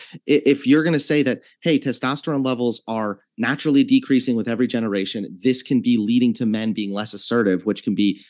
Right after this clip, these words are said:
detrimental, then that's, that's fine. That's a conversation to, to be had. Um, and again, I never really contested this e-, e-, even. I, I mean,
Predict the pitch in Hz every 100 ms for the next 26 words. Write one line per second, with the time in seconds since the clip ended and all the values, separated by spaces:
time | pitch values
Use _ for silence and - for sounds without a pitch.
0 | _ 120 - 120 127 107 - _ - 139
1 | 170 202 - _ 151 170 - 185 127 113
2 | 139 - 156 139 127 135 - 127 113 104
3 | - 110 101 95 _ _ 120 107 139 143
4 | 95 - - _ _ 127 123 120 139 139
5 | 165 143 123 165 170 147 131 135 123 131
6 | 101 196 277 113 85 - - - - 110
7 | 107 - 120 101 67 - 107 - 117 117
8 | 110